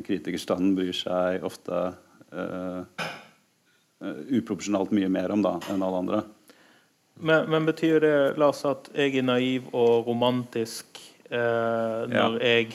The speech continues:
Speaker 2: <laughs> du trenger ikke å svare med ja eller nei, men, men er jeg litt naiv og romantisk når jeg tenker at det burde ikke være sånn at, at pengene dikterer kunsten? Eller er det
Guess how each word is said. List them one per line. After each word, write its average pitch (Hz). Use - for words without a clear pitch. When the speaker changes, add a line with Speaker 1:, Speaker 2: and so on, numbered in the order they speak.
Speaker 2:
<laughs> -
du 135
trenger 127
ikke 120
å -
svare 117
med 123
ja 117
eller 113
nei, 113
men, 143
men 151
er 165
jeg 147
litt 160
naiv 143
og 131
romantisk 123
når 113
jeg 113
tenker 113
at -
det 117
burde 117
ikke 117
være 107
sånn 110
at, 107
at -
pengene 113
dikterer 110
kunsten? 127
Eller 113
er 117
det 175